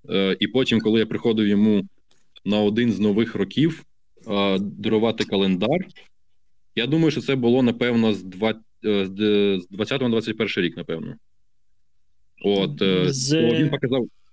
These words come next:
Speaker 2: Да.
Speaker 1: Да, він показав мені дослідження, каже: "Дивись, от ваше дослідження, воно все було в закладках, воно все було, коротше, е, ну, там було виділено цілі абзаци". Каже: "Я його перечитав три рази,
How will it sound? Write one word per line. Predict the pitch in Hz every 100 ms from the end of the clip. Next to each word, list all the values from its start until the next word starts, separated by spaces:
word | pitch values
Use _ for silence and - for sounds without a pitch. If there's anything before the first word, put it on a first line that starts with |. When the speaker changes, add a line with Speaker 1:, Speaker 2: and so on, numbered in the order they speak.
| - -
Speaker 2:
Да. | 147 135 _ _ _ _ - - - - - - - - 110
Speaker 1:
Да, | 120 107 90
він | 127
показав | 127 - 120 127
мені | 123 120
дослідження, | 113 107 123
каже: | 113 104
"Дивись, | 110 117 101 - _ _ _ _ -
от | 113 117
ваше | 117
дослідження, | 117 - 160 127 101
воно | 92 110
все | 117 123
було | 113 107
в |
закладках, | 98 110 117 139 - - - _
воно | - 98 110
все | 107 -
було, | 117 113
коротше, | 110 107 104 - 107 101 90
е, | 98 98 95
ну, | 120 107
там | 92 113
було | 117 120
виділено | 120 113
цілі | 113
абзаци". | 107 95 120 135 - 104 95 -
Каже: | - 98
"Я | 113
його | 117
перечитав | 113 104 98 117 104
три | 110
рази, | 104 127